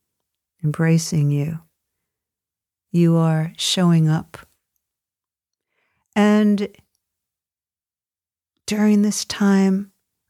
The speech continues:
of the season of the year, life slows down but also feels hectic. Relax into your connection with him or her. Receive him.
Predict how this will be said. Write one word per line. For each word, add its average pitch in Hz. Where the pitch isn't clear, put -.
of 190
the 190
season 190
of 170
the 170
year, 190
life 190
slows 226
down 202
but 160
also 180
feels 170
hectic. 160
Relax 156
into 160
your 165
connection 165
with 139
him 139
or 139
her. 139
Receive 170
him. 151